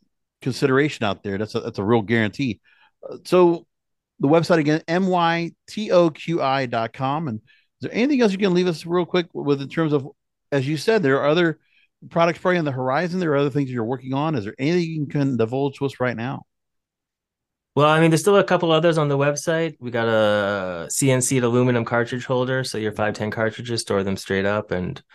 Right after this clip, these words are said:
Speaker 2: it's kind of the new ritual of storing your cartridges between usage and some wireless accessories to support these things.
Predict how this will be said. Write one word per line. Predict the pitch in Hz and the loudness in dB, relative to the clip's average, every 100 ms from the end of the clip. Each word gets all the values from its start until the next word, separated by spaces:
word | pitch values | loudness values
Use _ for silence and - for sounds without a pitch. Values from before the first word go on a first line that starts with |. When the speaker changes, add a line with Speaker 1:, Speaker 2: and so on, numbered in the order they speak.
| - - _ | -20 -20 _
Speaker 2:
it's | - - | -10 -4
kind | 104 98 | 0 0
of | 92 | 0
the | |
new | 98 101 | 2 2
ritual | 101 98 - 98 95 92 90 | 2 0 -2 -2 0 -2 -4
of | 90 | -12
storing | - 104 98 | -2 0 0
your | 92 | -2
cartridges | 104 92 92 98 | -2 -4 -6 -8
between | 98 92 - 98 | -6 -8 -4 -2
usage | 101 104 117 110 | -2 -2 -4 -4
and | 98 90 | -6 -8
some | 90 98 | -8 -4
wireless | 104 104 101 98 | 0 0 -2 -4
accessories | - 110 107 110 110 107 | -4 -4 -2 -4 -6 -6
to | 95 | -10
support | - 92 120 117 | -10 -4 -4 -2
these | 123 | -6
things. | - 123 123 | -2 -4 -4